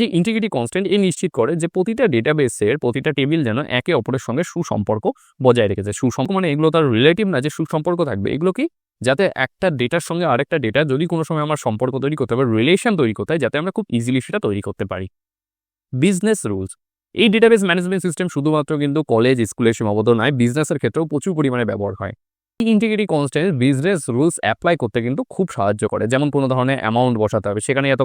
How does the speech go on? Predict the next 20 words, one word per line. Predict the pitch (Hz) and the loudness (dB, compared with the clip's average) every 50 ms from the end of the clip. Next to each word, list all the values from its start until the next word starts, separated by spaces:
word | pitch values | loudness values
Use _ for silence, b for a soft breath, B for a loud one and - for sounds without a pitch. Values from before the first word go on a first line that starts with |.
| 123 | 2
কোনো | 135 135 131 120 113 117 | 2 2 2 4 4 4
ঋণাত্মক | 123 139 147 - 160 151 - - | 4 2 2 0 0 -2 -2 -2
সংখ্যা | 139 120 113 - 135 113 107 | -4 -2 -2 -2 -2 0 0
না | 101 104 98 | 0 0 0
দিতে | 98 95 101 92 | 0 -2 -4 -4
পারে, | 101 104 120 - - | -4 -6 -4 -2 -2
এইগুলোই। | 196 156 107 101 98 95 - - _ _ _ _ _ _ _ _ _ _ _ _ _ _ _ _ - | 0 0 0 0 -2 -4 -6 -8 _ _ _ _ _ _ _ _ _ _ _ _ _ _ _ _ 0
এবার | 175 196 196 - - | 2 2 4 4 4
ইন্টিগ্রিটি | 202 202 - 226 220 214 214 - 175 | 2 4 4 2 0 0 0 0 -2
কনস্ট্যান্টস | 165 156 - 185 170 160 - 117 | -2 -2 -2 -4 -4 -2 -2 -2
কত | 110 110 120 - | 0 0 0 -2
প্রকার | 131 120 - 117 117 117 | 0 2 2 4 4 2
ও | - - | 2 0
কী | 107 95 | -4 -4
কী? | - - - - _ - - | -4 -8 -12 -12 _ -6 -4
দেখো, | 123 - 107 98 | -2 0 0 0
basically | 123 127 - 165 175 175 180 170 | 0 0 0 0 2 2 2 2
ইন্টিগ্রিটি | 156 170 165 170 165 160 | 2 2 2 2 2 2
কনস্ট্যান্টস | 160 160 165 254 262 - - - | 0 0 -2 -2 -4 -4 -2 0
চার | - 92 | 0 0